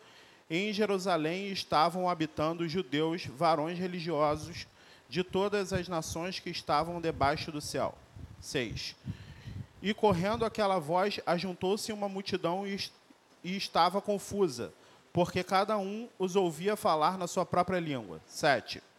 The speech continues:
"E todos pasmavam e se maravilhavam, dizendo uns aos outros: 'Pois que não são galileus todos esses homens que estão falando?'" Oito.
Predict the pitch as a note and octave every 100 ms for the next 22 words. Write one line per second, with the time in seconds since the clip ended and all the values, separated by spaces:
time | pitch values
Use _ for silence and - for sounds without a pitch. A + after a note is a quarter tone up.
0 | _ - - - - E3 F3+ G3+ B3 B3
1 | - F#3+ F3 F3 E3 F#3 G3 A3+ A#3+ -
2 | - - F#3+ - G#3+ A3 G3+ G3 F#3 D3
3 | C#3 D#3 F3 F#3+ G3 D#3+ E3 F3 G3 G3
4 | G#3 G3+ G#3 D#3+ E3+ C#3+ - F#2+ - -
5 | - - - - B3 A#3+ - F#3+ C#3 -
6 | - E3 G3+ B3 - A3 G3 F#3+ F3 D#3+
7 | F#3 G3 - F#3 F3+ D3+ F3 - C#3+ D#3+
8 | E3+ E3+ D#3 D3 D#3+ D3+ - C3+ D#3+ D#3+
9 | A2 E2 - D3+ A#2+ -